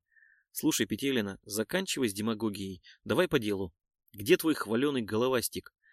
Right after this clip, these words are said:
Я тебе разрешил привлекать любого сотрудника». Эксперт-криминалист Михаил Устинов по прозвищу Головастик был известен своим умением применять нестандартные подходы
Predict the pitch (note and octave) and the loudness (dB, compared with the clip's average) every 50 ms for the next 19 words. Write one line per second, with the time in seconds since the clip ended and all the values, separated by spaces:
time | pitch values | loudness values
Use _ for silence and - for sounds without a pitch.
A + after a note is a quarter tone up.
0 | - _ _ - A#2+ C3+ D#3 C#3+ D3+ D3 D3 B2+ A#2 C#3+ D3 - - G3+ F3 - | -20 _ _ 0 0 2 4 4 4 4 4 4 2 0 0 2 2 0 0 0
1 | - C3+ B2+ B2+ B2 - B2 A#2+ - G2+ G#2+ A#2+ C#3+ C#3 A#2+ G#2+ G2+ - - A2+ | 0 2 2 2 2 2 2 0 0 0 -2 2 4 4 4 4 2 0 -2 -2
2 | C3 B2+ A2+ F#2 G2+ F#2+ - G2 F2 - _ _ _ _ _ _ _ _ _ _ | -2 -4 -4 -4 -6 -8 -6 -8 -10 -10 _ _ _ _ _ _ _ _ _ _
3 | _ _ _ _ _ _ _ _ _ _ _ - F#3 - - - - A#3+ G#3+ - | _ _ _ _ _ _ _ _ _ _ _ -4 0 0 0 2 2 0 0 0
4 | - G#3 F#3 F#3 F3 E3+ E3 D#3+ D#3+ F3 F#3+ - - C#3+ C3 B2 - B2+ A#2 A2 | 0 2 2 4 4 4 4 4 4 2 2 0 0 0 0 0 2 2 2 4
5 | A2 A2 - - - E3+ F#3 F#3 F3+ D#3+ - A#2+ G#2+ - - A2 G2+ G2+ G2 - | 2 2 0 0 -2 -4 -4 -2 -4 -2 -2 -4 -4 -2 0 -2 -2 0 -2 -2
6 | - G#2 G#2 G#2+ G2+ G#2 B2 F3 F#3+ - - F3 E3 - - - - - - _ | -2 -2 -2 -2 0 0 2 0 0 0 -4 -6 -8 -8 -10 -18 -20 -20 -16 _
7 | F3 F3+ G#3+ G#3 G#3 F#3 D3 C#3+ D3+ E3+ E3+ - - D#3 D3+ - - B2+ A#2+ A#2 | 0 0 2 2 2 0 0 2 2 2 2 2 0 0 0 2 2 4 2 2
8 | A2+ - A#2+ A2 A2 B2+ D3+ E3+ D#3+ D3+ D3+ D3 C#3 - B2 A#2+ A#2 A#2+ B2 B2+ | 2 0 0 0 0 0 0 -2 -2 -4 -4 -4 -4 -4 -2 -2 -2 -2 -2 -2
9 | B2 - B2 A#2+ - - B2 B2 B2 A2+ A#2 G#2+ - G#2+ G#2+ G#2 - C3+ C3+ - | -4 -2 -4 -4 -4 -4 -4 -4 -2 0 -2 -2 -2 -4 -6 -4 -2 -2 -2 -2
10 | - A3+ G3 F3+ F#3 | -2 -4 -2 -2 -2